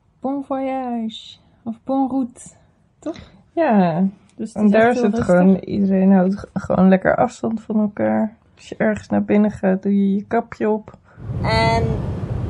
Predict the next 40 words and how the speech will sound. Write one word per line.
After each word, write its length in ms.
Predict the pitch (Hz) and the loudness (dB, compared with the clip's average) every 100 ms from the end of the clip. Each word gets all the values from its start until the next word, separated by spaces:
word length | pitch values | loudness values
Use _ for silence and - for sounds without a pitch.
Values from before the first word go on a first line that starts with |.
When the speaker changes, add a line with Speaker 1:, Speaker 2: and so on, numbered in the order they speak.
| - | -4
Speaker 3:
wat 220 | 220 214 | -4 -2
wel 300 | 214 240 277 | -2 0 0
is, 320 | 302 339 - - - - - - - - | -2 -2 -6 -6 -4 -4 -6 -6 -6 -6
we 80 | |
waren 260 | 208 220 220 | -4 -4 -4
dus 180 | 202 - | -6 -6
net 260 | 240 269 - | -6 -6 -4
even 320 | 233 - - | -4 -4 -4
koffie 240 | 262 - | -4 -2
drinken 280 | 254 170 254 | -4 -2 -2
onderweg. 380 | 254 254 262 - - 202 | -2 -2 -4 -6 -6 -4
En 120 | 208 | -4
dan, 200 | 202 202 - - | -2 -4 -4 -6
eh, 300 | 185 185 185 180 - | -4 -2 -2 -4 -6
je 60 | 196 | -4
moet 160 | 226 - | -4 -4
hier 120 | 247 | -4
dus 140 | 240 | -2
wel 200 | 220 240 | 0 0
overal 300 | 233 254 226 | 2 0 0
je 100 | 214 | -2
mondkapje 560 | 208 247 - 185 185 190 | 0 -2 0 -2 0 -2
op. 140 | - | -2
Dus 120 | - | -6
die 100 | - | -4
waren 200 | 196 196 | -2 0
we 60 | 196 | -2
gelijk 280 | 185 185 180 | -2 -4 -2
al 240 | 175 180 180 - - - | -2 -2 -4 -6 -8 -8
grotendeels 540 | - 190 - 180 - | -6 -6 -4 -4 -4
vergeten 420 | - 196 185 180 | -6 -4 -4 -4
uit 160 | 160 165 | -4 -4
de 60 | |
auto 340 | 156 190 196 190 | -2 -4 -4 -4
mee 200 | 151 160 | -4 -6
te 100 | 185 | -6
nemen. 280 | 190 202 - - - - - - - - - - - - - - - - | -6 -6 -6 -6 -6 -6 -6 -6 -6 -6 -6 -8 -8 -6 -6 -6 -8 -6
En 140 | 196 | -4
het, 240 | 202 196 202 | -4 -6 -2
eh, 360 | 190 190 185 | 0 2 0